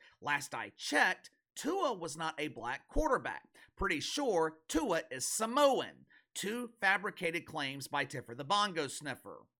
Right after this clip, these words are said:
So where is the truth here? What truth has Tiffany Cross spoken? All I see is propaganda. She also claimed there is a power structure in place that's not welcoming to our voices.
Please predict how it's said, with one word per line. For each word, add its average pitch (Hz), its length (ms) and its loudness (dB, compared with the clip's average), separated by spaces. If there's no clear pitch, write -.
So 285 360 8
where 277 460 6
is 277 380 0
the 247 140 4
truth 311 440 2
here? 147 320 -4
What 294 240 6
truth 254 460 -2
has 170 220 -2
Tiffany 170 340 -6
Cross 127 360 -6
spoken? 120 680 0
All 147 160 0
I 233 140 6
see 156 380 0
is 143 140 -6
propaganda. 139 880 -2
She 233 180 2
also 320 340 4
claimed 175 440 -2
there - 120 4
is 277 100 0
a 139 120 -4
power 208 420 -4
structure 170 440 -6
in 143 200 -8
place 208 340 -2
that's - 240 -10
not 262 240 -8
welcoming 156 460 4
to 160 180 -4
our 185 220 2
voices. 143 1000 0